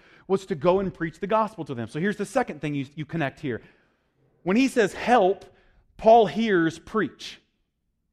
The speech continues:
Get that in your head, right? When, when they need help,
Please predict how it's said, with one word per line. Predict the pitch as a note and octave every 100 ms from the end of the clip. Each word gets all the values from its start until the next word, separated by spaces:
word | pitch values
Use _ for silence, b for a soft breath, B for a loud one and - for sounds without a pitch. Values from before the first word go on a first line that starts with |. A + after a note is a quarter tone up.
| _ _ _ _ _ _ _ _ _ _ _ _ _ _ -
Get | E3
that | G#3
in | A#3
your | G#3+
head, | G#3 E3+ A#2+
right? | D#3 D3+
When, | D3 E3 -
when | E3
they | E3+
need | F#3+ A3+ A3+ -
help, | - A#3 A3+ D#3+ -